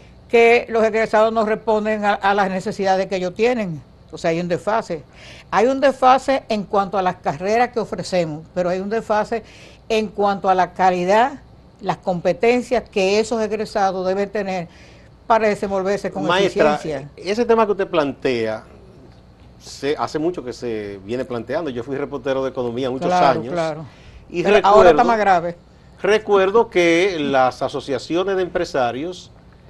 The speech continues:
Speaker 2: decían, bueno, hemos tratado de discutir con las universidades para que nos ofrezcan lo que nosotros, que somos los que
Speaker 1: Claro.
Speaker 2: creamos los empleos, estamos necesitando.
Speaker 1: Claro.
Speaker 2: Para ponerle un ejemplo,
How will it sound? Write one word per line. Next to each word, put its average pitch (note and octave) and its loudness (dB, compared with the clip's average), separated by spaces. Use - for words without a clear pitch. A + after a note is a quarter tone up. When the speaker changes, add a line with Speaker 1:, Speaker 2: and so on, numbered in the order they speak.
Speaker 2:
decían, D#3 -2
bueno, F3 0
hemos E3 0
tratado G3 2
de F#3 4
discutir F3+ -4
con D#3+ -4
las C3 0
universidades C3+ 2
para C3 -4
que C#3 -8
nos D#3 0
ofrezcan D#3+ 0
lo F3+ 2
que F#3 0
nosotros, F3+ -4
que G#2+ -12
somos C#3 -2
los F3 2
que F3 -2
Speaker 1:
Claro. D#3 -10
Speaker 2:
creamos A#2+ 2
los E3 4
empleos, E3 2
estamos E3+ 4
necesitando. A#2 -4
Speaker 1:
Claro. E3 -10
Speaker 2:
Para A3+ 4
ponerle C4 6
un C4+ 4
ejemplo, C3 2